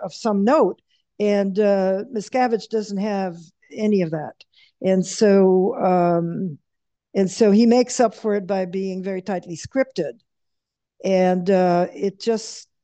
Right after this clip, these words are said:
doesn't come off. So that's, you know, there, there's, there are two different personalities, but there's no, there's no comparison to me, uh, that, that, uh,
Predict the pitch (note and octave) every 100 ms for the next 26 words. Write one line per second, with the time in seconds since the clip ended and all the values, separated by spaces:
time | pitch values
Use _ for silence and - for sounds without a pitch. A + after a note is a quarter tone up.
0 | - F#3+ F3 E3+ E3+ A#3 F3 C#3+ - -
1 | G3 F#3+ A3+ A#3 - - A3 - G#3 G3
2 | F3+ F#3 A#3 B3 G#3+ G3 F#3 - - -
3 | G3 F#3+ - G#3 G3 G3 F#3 F3+ F#3 F#3
4 | F#3 F3 F#3+ G3+ A#3 A3+ B3 C#4+ D#4+ D#4+
5 | _ _ _ - B3 C#4 D#4+ D#4+ A#3+ D4+
6 | E4+ E4+ - E3+ E3 - G#3+ G3 C4+ G#3
7 | E3 G#3 - _ _ _ - G3 G3+ F#3
8 | F#3 - - - F#3+ G#3+ G3+ G3+ _ _
9 | _ _ _ - - A#3+ G#3+ G3+ - -
10 | G#3+ G3